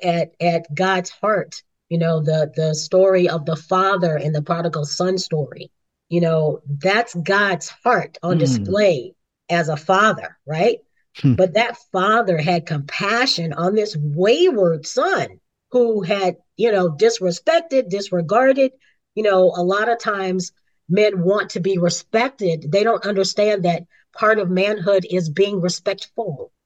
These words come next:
Speaker 2: Mm.
Speaker 1: being respectful of your wife, being respectful of your children. That doesn't mean they run over you, it, but it means that you respect them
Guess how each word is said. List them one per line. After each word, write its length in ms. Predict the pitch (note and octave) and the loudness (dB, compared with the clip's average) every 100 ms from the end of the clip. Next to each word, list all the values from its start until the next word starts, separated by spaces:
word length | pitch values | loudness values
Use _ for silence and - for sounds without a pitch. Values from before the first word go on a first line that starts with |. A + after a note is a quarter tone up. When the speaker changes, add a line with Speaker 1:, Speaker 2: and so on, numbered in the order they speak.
| _ C3 | _ 2
Speaker 2:
Mm. 160 | C3+ | 2
Speaker 1:
being 220 | F3 F3+ | 2 0
respectful 720 | F3 - - G#3 - - A#3 G3 | -2 -2 -2 -2 -2 2 2 2
of 120 | E3 | -2
your 140 | D#3+ D#3 | -2 -2
wife, 280 | D#3 D3+ | -2 -2
being 160 | E3+ E3+ | -2 -2
respectful 720 | E3+ - G3+ - - A#3 G3 | -2 -2 -6 -4 -2 0 0
of 140 | E3+ D#3 | -2 -2
your 140 | D3+ | -2
children. 440 | - C#3+ C#3 A#2 - _ _ - | -2 -4 -4 -12 -18 _ _ -2
That 180 | G3 F#3+ | 0 2
doesn't 340 | A3 A3+ F3 | 0 0 -2
mean 540 | G3 A#3 A3+ F#3+ F#3 D3+ | 0 0 2 2 0 0
they 200 | F#3+ F#3+ | 2 2
run 240 | F#3 G3 | 2 2
over 260 | G3 B3 A3 | 2 2 2
you, 240 | F3+ C#3+ | 0 -2
it, 160 | C3+ D3+ | -4 0
but 140 | G3 | 0
it 140 | F#3+ D#3+ | 2 0
means 460 | F3 A3 A#3+ F#3+ | 0 0 -2 -2
that 200 | E3+ E3 | -2 -2
you 100 | F#3 | 0
respect 600 | F3+ F3 - A3 B3+ - E3+ | -2 -2 -2 -2 -2 -4 -4
them 300 | D3 D3 | -4 -4